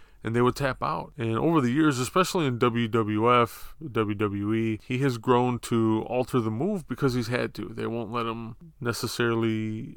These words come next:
use the full force of the move. And it's, uh, it sucks, man. I really fucking love that move. Uh, Ralph has just got his dress torn off of him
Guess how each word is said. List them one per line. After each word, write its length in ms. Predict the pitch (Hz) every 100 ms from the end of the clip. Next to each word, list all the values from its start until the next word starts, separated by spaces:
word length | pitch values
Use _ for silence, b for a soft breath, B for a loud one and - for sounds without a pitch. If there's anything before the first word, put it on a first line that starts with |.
| -
use 460 | 127 107 120 120 113
the 100 | 117
full 180 | 135
force 360 | 123 131 131 -
of 80 | 117
the 60 |
move. 440 | 113 180 139 110 -
And 260 | 107 110 117
it's, 320 | 117 - -
uh, 220 | 113 113 - B B -
it 100 | 202
sucks, 400 | - 196 196 -
man. 200 | 120 120
I 60 | 139
really 220 | 170 147
fucking 360 | - 147 123
love 160 | 127 135
that 160 | 107 95
move. 400 | 127 123 107 - - 135
Uh, 340 | 107 107 107
Ralph 320 | 104 139 143
has 160 | 131 -
just 240 | 139 123
got 220 | - 117 107
his 200 | 117 104
dress 300 | 123 117 -
torn 300 | 120 117 110
off 240 | 107 -
of 100 | 107
him 320 | 107 104 104